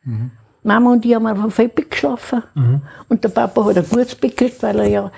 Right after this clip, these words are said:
Speaker 2: in Ding und Ding, wie er eingesperrt gewesen ist, auch kein gutes Bett gehabt hat.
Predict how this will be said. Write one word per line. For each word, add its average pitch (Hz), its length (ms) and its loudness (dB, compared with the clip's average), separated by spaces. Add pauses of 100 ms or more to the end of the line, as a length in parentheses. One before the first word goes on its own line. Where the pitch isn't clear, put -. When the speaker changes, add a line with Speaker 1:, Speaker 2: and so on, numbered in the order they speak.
(140)
Speaker 2:
in 196 200 2
Ding 220 200 2
und 208 200 -2
Ding, 196 280 -2
wie 196 100 0
er - 200 -6
eingesperrt 190 420 -4
gewesen 185 180 2
ist, 165 160 -2
auch 170 100 -4
kein 220 180 0 (100)
gutes 247 280 0
Bett - 260 0
gehabt - 340 -6
hat. 226 220 -2